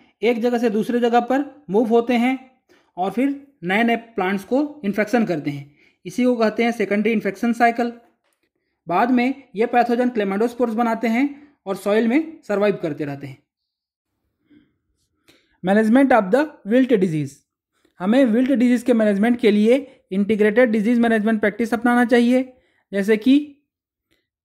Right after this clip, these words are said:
treatment of seeds with carbendazim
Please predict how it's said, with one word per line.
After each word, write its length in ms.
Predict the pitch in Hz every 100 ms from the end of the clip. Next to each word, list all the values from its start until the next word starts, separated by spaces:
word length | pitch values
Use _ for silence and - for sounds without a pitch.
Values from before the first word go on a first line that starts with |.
| _ _ _ _ _
treatment 440 | 226 226 240 277
of 260 | 269 262 269 -
seeds 360 | 247 262 -
with 240 | 226 294 - _ _ -
carbendazim 640 | 196 208 226 254 262 277